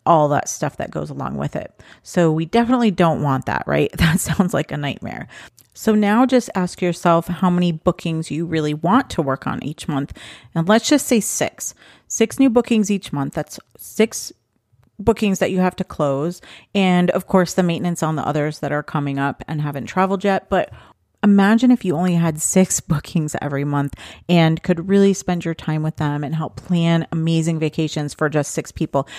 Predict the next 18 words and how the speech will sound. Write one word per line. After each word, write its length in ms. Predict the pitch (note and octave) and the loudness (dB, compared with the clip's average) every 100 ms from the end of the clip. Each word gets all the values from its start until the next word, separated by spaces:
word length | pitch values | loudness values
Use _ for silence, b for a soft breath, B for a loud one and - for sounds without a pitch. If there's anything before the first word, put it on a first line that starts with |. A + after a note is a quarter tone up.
| B | B
Now, 80 | G3 | 2
I'm 120 | G3+ | 4
using 300 | G3+ G3 F#3 | 6 4 0
a 60 | D#3+ | -2
cruise. 460 | - - E3 D3+ - F3 | -6 -4 -2 -2 -6 -8
I 40 | |
don't 140 | F3 | -8
know 100 | D#3 | -8
why 220 | C#3+ C3+ - | -8 -6 -6
I 60 | |
even 280 | E2+ D3+ C#3+ | -8 -8 -8
used 240 | C#3+ D3+ G#2+ | -8 -8 -12
a 40 | |
cruise 360 | - E3 F3 F#3+ | -2 2 4 4
<laughs> 0 | |
as 180 | F#3 | 2
the 80 | F#3+ | 4
example, 600 | F#3 F3 F3 E3+ F3 E3+ | 2 2 -4 0 2 2